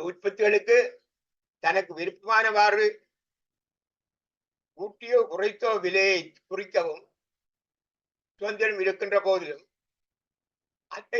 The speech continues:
எல்லா சுதந்திரத்தையும் மீறியது இவ-, நுகர்வோர் சுதந்திரம் என உற்பத்தியாளரே, உற்பத்தியாளரை நினைத்து நுகர்வோரை திருப்தி செய்வதிலேயே,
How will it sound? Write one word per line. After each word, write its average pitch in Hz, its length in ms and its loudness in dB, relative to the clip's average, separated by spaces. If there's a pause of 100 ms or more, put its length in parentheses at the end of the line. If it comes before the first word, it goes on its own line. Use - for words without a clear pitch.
எல்லா 220 340 2
சுதந்திரத்தையும் 208 800 0
மீறியது 190 480 -2 (1600)
இவ-, 180 260 2 (120)
நுகர்வோர் 196 580 0
சுதந்திரம் 185 400 0
என 165 140 0 (1300)
உற்பத்தியாளரே, 220 840 0 (4000)
உற்பத்தியாளரை 202 840 2
நினைத்து 190 480 -2 (920)
நுகர்வோரை 208 520 -2
திருப்தி 196 400 -6
செய்வதிலேயே, 175 720 0